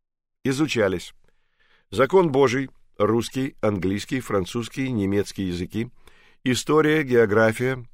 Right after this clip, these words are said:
общая и коммерческая статистика, алгебра, геометрия, физика, химия, естественная история, технология, бухгалтерия, товароведение, правоведение,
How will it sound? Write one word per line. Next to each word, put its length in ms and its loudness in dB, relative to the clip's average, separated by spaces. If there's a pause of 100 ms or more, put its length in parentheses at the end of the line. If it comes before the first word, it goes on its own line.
общая 440 2
и 180 -4
коммерческая 640 -2
статистика, 800 -2 (400)
алгебра, 640 4
геометрия, 680 4
физика, 580 -2
химия, 500 0
естественная 880 -2
история, 560 2 (320)
технология, 800 2
бухгалтерия, 800 4
товароведение, 920 4
правоведение, 1200 2